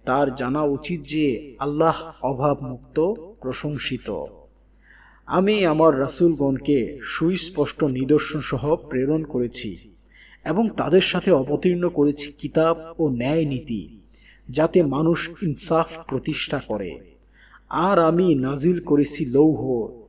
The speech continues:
যাতে আছে প্রচণ্ড রণশক্তি এবং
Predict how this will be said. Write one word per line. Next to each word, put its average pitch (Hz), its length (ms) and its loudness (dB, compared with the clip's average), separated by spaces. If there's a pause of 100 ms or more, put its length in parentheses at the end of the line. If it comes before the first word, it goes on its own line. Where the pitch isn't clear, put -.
(180)
যাতে 135 320 -2
আছে 151 260 0
প্রচণ্ড 202 500 -2 (120)
রণশক্তি 127 800 -4 (640)
এবং 175 260 2